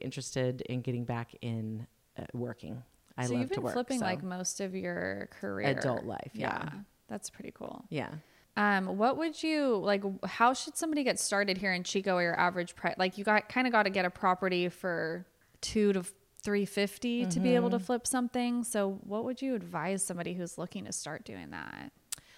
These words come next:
Speaker 1: Um,
Speaker 2: Like, where should they get the money, maybe?
Speaker 1: Yeah, I
Speaker 2: Or
Speaker 1: would say save your money. <laughs>
Speaker 2: Yeah, just
Speaker 1: Um,
Speaker 2: save.
Speaker 1: you save your money. I do think there's, you know, more opportunity now with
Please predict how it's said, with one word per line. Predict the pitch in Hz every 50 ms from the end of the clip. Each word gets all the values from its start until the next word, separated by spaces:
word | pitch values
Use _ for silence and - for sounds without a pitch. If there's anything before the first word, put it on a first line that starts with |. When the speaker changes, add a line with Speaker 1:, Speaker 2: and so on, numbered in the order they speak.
| - - - _ _ -
Speaker 1:
Um, | 196 196 196 196 196 190 190 190 185 185 190 190 185
Speaker 2:
Like, | 185 208 208
where | 254 330
should | 339 - - -
they | - 349
get | - 330 330
the | - 302
money, | 285 254 240 233 254 339 392 294 - - - - 52
maybe? | - - - - - -
Speaker 1:
Yeah, | - - 185 165 170 190 175 170 165 156
I | - 180 202
Speaker 2:
Or | 226 262
Speaker 1:
would | 285 -
say | - 339 339
save | 320 - - 277 285 277
your | 269 269 240
money. | 233 240 233 226 220 220 220 247 269 - -
<laughs> | -
Speaker 2:
Yeah, | 320 240 202 190 180 180
just | 180 185 180
Speaker 1:
Um, | 240 226 214
Speaker 2:
save. | 202 196 185 180 - -
Speaker 1:
you | 208 196
save | - - 262 262 277
your | 320 302
money. | 254 175 160 156 156 160 165 165 - - - - -
I | 185 185
do | 170 196 208 208
think | 214 202 196 180
there's, | - 175 170 170 165 160 - - -
you | - 165 156
know, | 139
more | 143 143 143 151
opportunity | 156 156 - 151 147 - 156 147 147 135 143 143
now | 143 143 139 139 139 139 139
with | 131 139 135 135 135 -